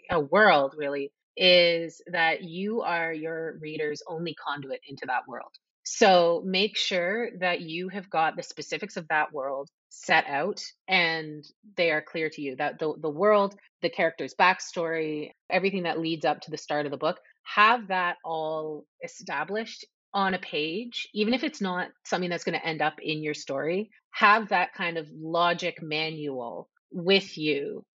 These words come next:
so that you can kind of draw from it. I always find when I'm creating characters, having a detailed backstory is, like, the most important thing that I can do, because then it's set and it's done.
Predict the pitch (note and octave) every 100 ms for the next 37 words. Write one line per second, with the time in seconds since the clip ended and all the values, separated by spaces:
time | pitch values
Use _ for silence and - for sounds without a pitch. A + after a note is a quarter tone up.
0 | _ - F#3+ F#3 F#3+ F#3+ - E3 C#3+ C#3+
1 | D3+ D#3 - C#3 B2 - _ - - F#3
2 | F#3+ G3 F3+ E3+ - E3 D#3+ D3+ D3 D3
3 | - - E3 D#3+ D#3+ - C3+ C3+ - _
4 | _ - F3+ E3+ E3+ E3 D#3+ E3 D3 C#3
5 | C#3 - - F3 - E3 D3 C#3 - C3+
6 | C#3+ - D#3+ D3+ F3 F3+ D3+ C#3+ C#3+ C#3+
7 | D3+ D3 C#3 C#3+ - C#3 C#3+ C#3 C3 C#3+
8 | C#3 C#3+ C3+ B2+ - C3+ C3 D3 F#3 _
9 | _ F3 E3 F#3 E3 D#3 D3 - - E3+
10 | F3 E3 D#3 - - C#3+ - D3+ C#3+ C3+
11 | - - C#3+ C3+